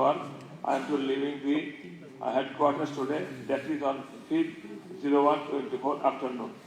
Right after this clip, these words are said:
During my absence from the state, following honorable ministers will represent the departments as assigned below. On my behalf of, in the current session, on my behalf, in the current session of Tripura Legislative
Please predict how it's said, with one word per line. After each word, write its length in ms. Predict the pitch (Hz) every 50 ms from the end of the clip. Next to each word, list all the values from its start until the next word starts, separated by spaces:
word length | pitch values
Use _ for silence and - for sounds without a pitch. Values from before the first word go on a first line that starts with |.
| - - - - - - - - - - 147
During 280 | 156 175 180 190 196 190 190
my 80 | 185 180 170
absence 320 | - - - 170 151 139 - - - - - - -
from 120 | - 139 139 147
the 60 | 156 151 -
state, 280 | - 175 170 165 151 135 - - - - - - 131 - - - - - - -
following 360 | 151 151 160 175 185 196 196 196 196 - - - - 131
honorable 380 | 139 156 170 175 175 180 175 160 160
ministers 420 | 165 175 160 - - 180 175 175 175 - - 147
will 160 | 156 156 139 127 123 139
represent 500 | - - 165 156 156 151 165 170 170 170 147 160
the 100 | 160 160 165 160 - - - - - - - -
departments 500 | 139 135 151 156 165 165 165 175 170 170 - - - - 147
as 60 | 151 143 - 139 143
assigned 320 | - - 160 165 160 147 135 143
below. 240 | 139 139 139 123 98 95 - - - - - - - - - 143
On 60 | 165 175 185
my 80 | 190 190 190 175
behalf 240 | 170 180 175 175 175 180 180
of, 60 | 180 180 180 - - -
in 60 | 147 151 147
the 80 | 139 139 -
current 300 | 151 156 165 180 190 185 185 -
session, 280 | 170 147 160 156 156 156 156 - - - - - - - - - - - - - - - 143
on 60 | 165 175 175
my 80 | 180 180 170 165
behalf, 240 | 170 165 151 135 - - - -
in 60 | - 170
the 60 | 156 - - 151
current 260 | 156 165 170 180 175 170 -
session 240 | 175 - - 165 151 156
of 40 | 151 156 -
Tripura 300 | 151 143 143 160 156 151 147
Legislative 460 | 147 151 151 143 - - 151 160 156